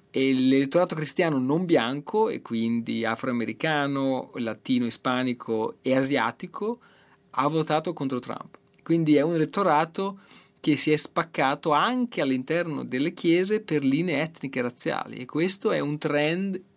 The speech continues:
inquietante anche alla luce del messaggio particolare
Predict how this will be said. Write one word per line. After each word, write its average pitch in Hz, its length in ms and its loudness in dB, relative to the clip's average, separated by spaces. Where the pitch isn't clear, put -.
inquietante 160 1000 -2
anche 147 300 0
alla 147 100 2
luce 165 640 2
del 135 180 2
messaggio 147 580 0
particolare 123 840 -2